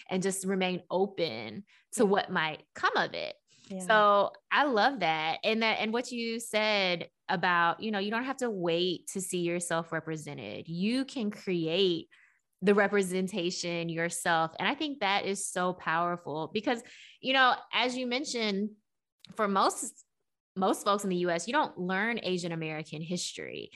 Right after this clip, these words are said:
Speaker 1: You might get, like, a little blurb about, uh, maybe Japanese internment,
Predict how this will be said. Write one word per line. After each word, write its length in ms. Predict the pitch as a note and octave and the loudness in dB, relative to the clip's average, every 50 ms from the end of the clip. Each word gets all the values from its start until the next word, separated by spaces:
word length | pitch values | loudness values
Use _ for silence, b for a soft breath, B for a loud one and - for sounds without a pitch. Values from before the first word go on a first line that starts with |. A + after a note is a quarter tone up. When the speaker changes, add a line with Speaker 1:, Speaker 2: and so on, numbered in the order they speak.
| B B B B | B B B B
Speaker 1:
You 140 | - G3 G3+ | -2 0 2
might 240 | G3 F#3 - - F3+ | 2 0 0 -2 -2
get, 220 | F#3+ F#3+ - - - | -2 -2 -2 -2 -4
like, 260 | E3+ D3+ D#3 - - - | -4 -4 -4 -6 -6 -6
a 80 | - F#3 | -4 -2
little 320 | F#3 G3+ A3 A#3 B3 A3+ G3+ | 0 2 4 4 4 4 4
blurb 580 | F#3+ F#3 F#3+ F#3 F3+ F3 F3 F3 F3+ F3 D#3 - | 2 2 4 4 2 2 2 0 0 -2 -4 -8
about, 920 | - F3+ E3+ D#3 D#3 E3 D#3+ E3 E3 E3 E3 E3 E3 D#3+ D#3+ E3 E3+ E3 - - - - - - | -10 -10 -8 -4 -2 0 0 2 2 2 2 2 0 0 -2 -4 -6 -8 -8 -10 -10 -10 -8 -4
uh, 540 | F3 F3 E3+ E3 E3 E3 D#3+ D#3+ D#3+ D#3+ D#3+ D#3+ | -2 0 0 2 2 2 0 0 -2 -4 -4 -4
maybe 360 | E3 E3+ E3+ D#3+ E3 D#3+ D#3+ D3+ | -4 -4 -4 -2 -4 -6 -6 -6
Japanese 460 | D3 C#3+ D3 - E3 D#3 D3+ D#3+ D3 | -6 -6 -6 -6 -6 -6 -8 -8 -8
internment, 1040 | D3+ D#3 F3 - - D4 C#4+ C#4+ C#4+ C4+ C4 B3+ B3 B3 A#3+ A#3+ A#3 A#3 A3+ - - | -8 -8 -6 -2 0 0 2 0 0 0 0 0 0 0 0 -2 -2 -4 -4 -6 -10